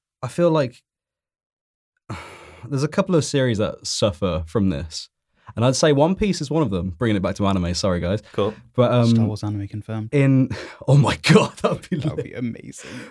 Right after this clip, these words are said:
Speaker 1: But, um, yeah,
Speaker 2: I'd be
Speaker 1: so
Speaker 2: down for that, yeah.
Speaker 3: We should
Speaker 1: in,
Speaker 3: make
Speaker 1: in
Speaker 3: it.
Speaker 1: One Piece,
Speaker 2: Yeah.
Speaker 1: in fact, the best, uh, example of this I can think of is in the Alabasta arc of One Piece, which is all
Speaker 3: Yes.
Speaker 1: in, like, s-,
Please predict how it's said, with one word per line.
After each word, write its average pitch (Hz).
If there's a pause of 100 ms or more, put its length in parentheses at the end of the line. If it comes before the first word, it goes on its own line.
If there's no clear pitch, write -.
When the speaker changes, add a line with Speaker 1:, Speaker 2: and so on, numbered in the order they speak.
(120)
Speaker 1:
But, 127
um, 113 (280)
yeah, 143
Speaker 2:
I'd 139
be 196
Speaker 1:
so 147
Speaker 2:
down 135
for 85
that, 87
yeah. 101 (180)
Speaker 3:
We 131
should 175
Speaker 1:
in, 175
Speaker 3:
make 131
Speaker 1:
in 220
Speaker 3:
it. 202
Speaker 1:
One 208
Piece, 98
Speaker 2:
Yeah. 95 (920)
Speaker 1:
in 127
fact, 113
the 117
best, 135 (220)
uh, 113
example 117
of 92
this 85
I 95
can 87
think 104
of 76
is 87 (260)
in 107
the 98
Alabasta 127
arc 90 (280)
of 92
One 101
Piece, 82
which -
is 92
all 101
Speaker 3:
Yes. 92
Speaker 1:
in, 92
like, 82 (220)
s-, -